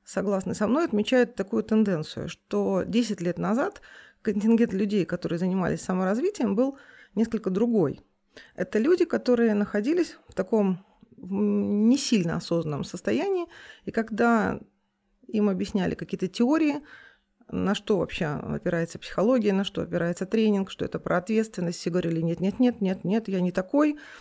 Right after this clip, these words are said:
я совсем другой, нет, я не ленивый, нет, я ответственный". И вот такое очень большое было сопротивление. Сейчас, а, время прошло,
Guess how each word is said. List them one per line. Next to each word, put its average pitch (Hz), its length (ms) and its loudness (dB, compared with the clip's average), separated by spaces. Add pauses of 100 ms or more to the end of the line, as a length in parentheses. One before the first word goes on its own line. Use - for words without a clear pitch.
(140)
я 165 140 0
совсем 190 340 0
другой, 269 480 2 (340)
нет, 208 300 2
я 180 120 0
не 190 140 6
ленивый, 262 600 4 (220)
нет, 185 280 0
я 165 500 -2 (300)
ответственный". 226 960 2
И 196 60 2
вот 190 100 2
такое 226 220 2
очень 202 160 2
большое 190 260 2
было 185 120 0
сопротивление. 180 800 -2 (460)
Сейчас, 277 400 0
а, 170 480 0
время 185 320 2
прошло, 269 580 0